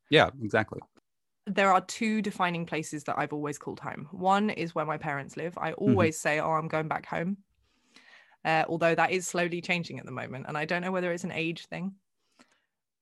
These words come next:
Speaker 2: but I'm slowly getting to the point now where I'm going, "I'm going to my mum and dad's rather
Speaker 1: Yeah,
Speaker 2: than
Speaker 1: yeah,
Speaker 2: I'm
Speaker 1: yeah.
Speaker 2: going home for the weekend."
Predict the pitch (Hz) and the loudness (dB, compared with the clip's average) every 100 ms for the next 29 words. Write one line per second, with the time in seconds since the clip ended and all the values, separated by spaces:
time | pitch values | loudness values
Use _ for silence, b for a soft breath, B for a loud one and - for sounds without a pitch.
0 | - 170 165 - - 190 180 180 185 175 | 0 2 2 -4 0 2 4 2 0 -2
1 | - 165 170 156 175 151 143 139 143 143 | -4 -6 -10 -4 -4 -2 -4 -4 -4 -6
2 | 139 143 156 139 139 139 156 143 143 131 | -4 -6 -6 -6 -6 -10 -8 -6 -6 -8
3 | 135 165 247 185 - 185 - - - 113 | -8 -6 -4 -4 -6 -8 -10 -2 4 8
4 | 113 113 107 104 101 120 139 147 - 143 | 8 8 6 4 2 0 -2 -4 -4 -6
5 | 143 135 - 143 151 147 - 95 190 220 | -6 -10 -8 -6 -4 -4 -4 -2 0 -2